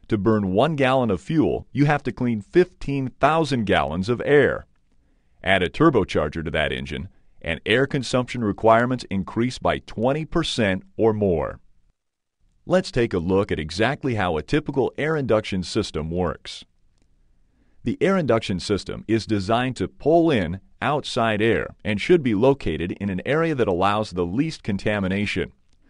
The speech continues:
On this semi-tractor, the intake is located in a spot where exhaust flow,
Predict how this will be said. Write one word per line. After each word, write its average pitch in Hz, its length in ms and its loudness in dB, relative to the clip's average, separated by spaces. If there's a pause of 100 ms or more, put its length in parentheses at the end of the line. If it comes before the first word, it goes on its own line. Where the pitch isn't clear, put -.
(260)
On 113 160 2
this - 180 0
semi-tractor, 85 840 -4 (260)
the 113 120 -4
intake 147 440 -2
is 107 140 0
located 104 540 0
in 87 100 -4
a 73 80 -6
spot 113 400 0
where 92 180 0
exhaust 107 560 2
flow, 65 380 -4